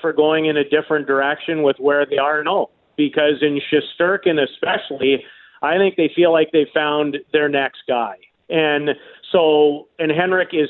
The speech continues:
not what he once was. So at a certain point in time in sports, it gets very difficult because, you know, that's a Hall of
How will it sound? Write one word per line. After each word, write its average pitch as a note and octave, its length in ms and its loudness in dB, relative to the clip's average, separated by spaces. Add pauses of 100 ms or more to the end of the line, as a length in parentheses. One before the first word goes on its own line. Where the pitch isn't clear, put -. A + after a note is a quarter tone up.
not D#3+ 420 0
what D3+ 240 -2
he D3+ 160 -6
once C#3 320 -2 (100)
was. B2 220 -2 (920)
So E3+ 200 4
at D#3+ 60 -2
a D#3 120 2
certain A3 320 -2
point G#3 340 0
in D#3 100 -10
time G#3 380 -2
in D3 140 -6 (100)
sports, F#3+ 500 0 (280)
it D#3+ 160 -8
gets F3+ 260 0
very G3 380 -2
difficult D3+ 720 0
because, D#3+ 540 -2 (680)
you F#3 80 0
know, E3 420 0
that's A3 280 -4
a G3+ 100 0
Hall G#3+ 360 0
of - 80 -2